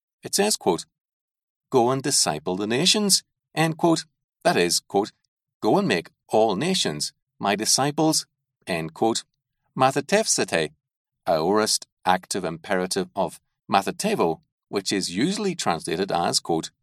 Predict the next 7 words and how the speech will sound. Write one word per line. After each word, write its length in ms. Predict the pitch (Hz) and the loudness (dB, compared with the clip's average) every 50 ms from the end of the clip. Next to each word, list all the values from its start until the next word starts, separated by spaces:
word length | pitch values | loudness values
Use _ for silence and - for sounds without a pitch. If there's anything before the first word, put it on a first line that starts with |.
| _ _ _ _ _ _ - | _ _ _ _ _ _ -8
"make 240 | 92 85 76 71 - _ - | -4 -4 -4 -4 -6 _ -8
disciples 540 | - - - - 104 98 92 - 101 95 - | -4 -2 2 2 2 2 2 0 -2 0 2
of," 280 | 95 92 90 87 - _ _ _ _ _ _ _ _ _ _ _ _ - | 4 2 2 2 -2 _ _ _ _ _ _ _ _ _ _ _ _ -6
means 540 | 147 147 143 139 135 131 - - - - _ _ _ _ - | -4 -2 -2 -2 -2 -2 -2 -2 -2 -2 _ _ _ _ -10
be 120 | 104 - | -6 -6
a 80 | 78 73 | -6 -6
disciple. 560 | - - - - 107 107 95 107 104 98 - | -4 -4 -2 0 0 0 2 2 2 0 0